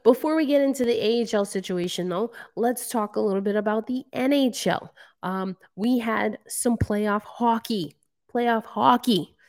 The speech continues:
All right. So we're gonna look into what we saw there. Now, um, I think it's getting interesting, folks. It's getting interesting in some of these series. But yesterday we saw, we saw the Rangers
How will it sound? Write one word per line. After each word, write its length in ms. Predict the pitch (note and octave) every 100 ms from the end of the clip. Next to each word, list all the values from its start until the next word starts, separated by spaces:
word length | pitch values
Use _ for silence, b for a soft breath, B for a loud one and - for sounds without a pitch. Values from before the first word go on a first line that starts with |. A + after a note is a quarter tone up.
| b _
All 100 | F#3
right. 400 | F#3+ G#3 C#4 - B B
So 560 | - - G#3 G#3+ G#3+ A3+
we're 240 | G3 G#3 A#3
gonna 440 | B3 A#3+ A3+ A3+ A3+ _ _
look 420 | G3+ G3+ A#3 A#3+
into 460 | A#3 A#3 - A3 G#3
what 240 | G#3 F#2
we 100 | F3+
saw 380 | F3 - F#3 G3
there. 340 | G3+ F3 E3
Now, 440 | E3 - F3 F3 E3 B B B -
um, 460 | F3 E3 D#3+ - - _ - -
I 80 | E3
think 260 | - E3+
it's 140 | E3+ -
getting 220 | F3+ -
interesting, 460 | F#3 F3 - E3+
folks. 440 | D#3 D#3+ E3 - - _ _ _
It's 100 | -
getting 220 | G#3 G3+
interesting 420 | G3 F#3 - F3
in 100 | F3
some 200 | F3 F3
of 40 | F3
these 240 | F3 -
series. 460 | F#3 F3 E3+ D#3+ - B B -
But 200 | F3 -
yesterday 960 | F#3+ F#3 C#4+ B3+ - B3 A3 G#3+ G#3+ G#3 B B -
we 180 | G#3 G#3+
saw, 600 | - G3+ F#3+ G3 F#3+ F#3+ b b b -
we 100 | A3+
saw 300 | G#3+ B3 A3
the 120 | G#3
Rangers 920 | G3+ G#3+ C4+ C4 G#3 E3 F3 - -